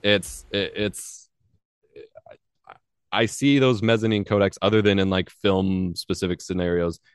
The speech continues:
as kind of a dying breed because you're, you're losing a lot of the advantages. And when I can, like, I,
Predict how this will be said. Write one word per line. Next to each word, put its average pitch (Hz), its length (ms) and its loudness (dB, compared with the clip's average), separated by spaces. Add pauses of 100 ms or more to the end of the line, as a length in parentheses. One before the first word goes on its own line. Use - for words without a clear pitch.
(160)
as 90 100 -6
kind 110 280 0
of 101 60 0
a 98 60 0
dying 92 340 2
breed 78 360 -6
because 85 580 -4 (120)
you're, 90 220 -4
you're 92 200 -2
losing 104 440 0
a 98 80 2
lot 92 260 2
of 90 80 -2
the 92 120 -4
advantages. 82 680 -6 (500)
And 87 320 -2
when 90 300 -2
I 82 200 -2
can, 85 380 -6 (120)
like, 98 240 0
I, 98 200 0